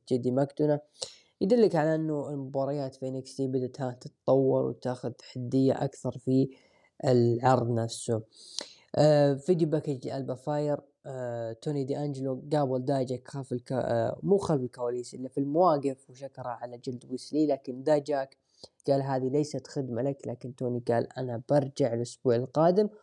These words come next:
وأنا أعد الأيام لويسلي كبطل شمال أمريكا، وأنت أكيد تسوي المثل". قال: "ممكن".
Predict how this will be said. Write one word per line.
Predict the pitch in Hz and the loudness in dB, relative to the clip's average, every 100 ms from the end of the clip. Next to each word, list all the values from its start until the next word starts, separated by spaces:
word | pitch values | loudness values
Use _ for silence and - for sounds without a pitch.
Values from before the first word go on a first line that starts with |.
| _ _ - | _ _ 2
وأنا | 190 170 | 6 6
أعد | 135 143 139 | 2 -2 -2
الأيام | 135 135 135 131 135 | -2 -2 -4 -6 -6
لويسلي | 127 - 131 | -8 -6 -6
كبطل | 127 135 123 120 123 | -4 0 0 0 -2
شمال | - 127 123 | -4 -2 -2
أمريكا، | 127 143 131 143 | 0 -2 2 2
وأنت | 139 135 - | 2 -2 -8
أكيد | - - 156 | -2 2 2
تسوي | - 131 127 123 123 135 _ - | 2 0 0 0 -4 -6 _ -4
المثل". | 143 123 165 196 190 185 - - - _ _ 156 | -2 2 2 4 6 4 2 -8 -20 _ _ 2
قال: | 135 127 127 - | 4 4 2 0
"ممكن". | 139 135 120 120 120 139 | -4 -2 -2 -4 -6 -8